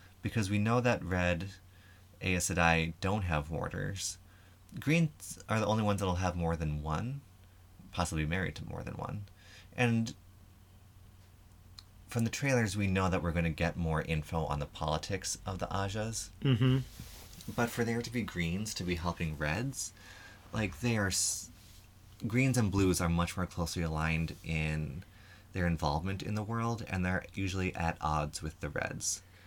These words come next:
Speaker 2: And when we saw that opening scene of the series where they're galloping after this guy, there are only reds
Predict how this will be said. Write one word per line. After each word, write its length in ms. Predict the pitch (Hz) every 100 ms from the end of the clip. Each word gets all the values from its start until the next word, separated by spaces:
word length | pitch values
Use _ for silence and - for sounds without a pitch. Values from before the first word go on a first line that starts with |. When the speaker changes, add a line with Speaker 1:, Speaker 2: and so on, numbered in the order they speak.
| - -
Speaker 2:
And 300 | - 165 160 131
when 220 | 156 147
we 140 | 143 123
saw 360 | - 160 202
that 420 | 156 127 117 120 - - - -
opening 500 | 160 180 170 156 123
scene 400 | - 202 196 117
of 220 | - 127
the 140 | 135 120
series 720 | - 208 160 117 - - -
where 520 | 127 131 123 123 -
they're 280 | 147 131 139
galloping 560 | 120 117 120 131 127
after 760 | - 131 180 - 156 120 107 98 - -
this 280 | 202 127 110
guy, 520 | - 104 101 101 107 113 - - - - -
there 160 | 156
are 120 | 196 143
only 280 | 160 165
reds 600 | 107 120 117 - 175 -